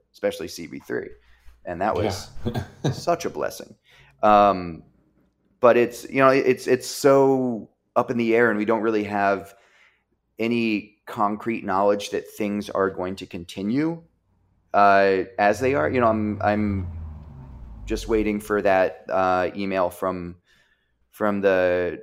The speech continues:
Speaker 1: state or the S L A saying that, you know, too many people have been infected, or it's, like, h-, too hard to,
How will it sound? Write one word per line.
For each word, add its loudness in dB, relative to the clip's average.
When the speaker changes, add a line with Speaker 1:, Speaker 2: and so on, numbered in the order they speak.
Speaker 1:
state 0
or 4
the -2
S -2
L 0
A 4
saying -4
that, 0
you -12
know, -12
too -14
many -10
people -8
have -16
been -8
infected, 0
or 2
it's, -4
like, -6
h-, -10
too -4
hard 0
to, -2